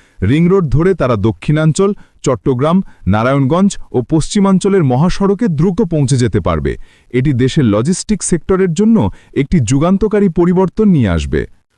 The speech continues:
পুরো প্রকল্পের আরেকটি গুরুত্বপূর্ণ দিক হল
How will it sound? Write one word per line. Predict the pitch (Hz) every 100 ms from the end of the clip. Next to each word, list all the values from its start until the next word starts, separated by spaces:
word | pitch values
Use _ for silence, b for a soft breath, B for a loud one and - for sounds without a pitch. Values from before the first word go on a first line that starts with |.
| - -
পুরো | 208 269
প্রকল্পের | 226 214 233 196 240 -
আরেকটি | 135 185 - 226
গুরুত্বপূর্ণ | 190 208 - 208 214 202
দিক | 151 151
হল | 123